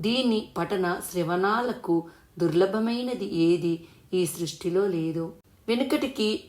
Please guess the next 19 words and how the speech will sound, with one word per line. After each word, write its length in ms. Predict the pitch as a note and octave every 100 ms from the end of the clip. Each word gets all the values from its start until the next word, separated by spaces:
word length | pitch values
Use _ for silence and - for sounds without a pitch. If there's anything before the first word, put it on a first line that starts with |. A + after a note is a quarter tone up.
| -
వివస్వతుణ్ణి 1300 | F3 F#3+ G#3 C#4+ C#4 - A3+ A3+ A3 G#3+ G#3 G#3 -
కొడుకు 480 | D#3+ E3+ E3+ G3 - -
శ్రాద్ధాదేవుడని 1120 | - E3 E3 D#3+ A#3 B3 G3 E3+ E3+ E3 E3+ - - - G#3+
ఒక 120 | A3
మహారాజు 600 | F#3+ E3 G3 A3+ A3+ F#3
ఉండేవాడు. 520 | D#3+ E3 E3 D#3+ D#3 - - - - -
అతడికి 380 | A#3+ B3+ C4 A#3
ఎంతకాలానికి 800 | G#3 A3 A#3+ B3 B3 D4 C#4+ -
పిల్లలు 340 | - E3+ G3+
కలగలేదు. 640 | G3+ E3 E3 E3 D#3+ D#3+ D#3+ - _ _ -
మగబిడ్డ 440 | E3+ F#3+ A3+ G#3
కలగాలని 680 | B3+ A#3 A3 A3+ A3+ A3 A3+ -
ఆకాంక్షించి 880 | D#3+ F#3 F#3+ F#3+ - F3+ D#3 F3+ F3 - - -
వశిష్ఠుల 500 | G#3 - C4 - C#4
వారి 200 | A#3+ A3+ F#3
అనుమతితో 560 | F3 F3+ G3+ G3 F#3+ G3
ఒక 260 | G3 - -
ఇష్టిని 720 | - G3+ - - A#3+ F3 D3 -
నిర్వహించాడు, 800 | F#3+ E3+ E3 D#3+ D3+ - D#3+ D#3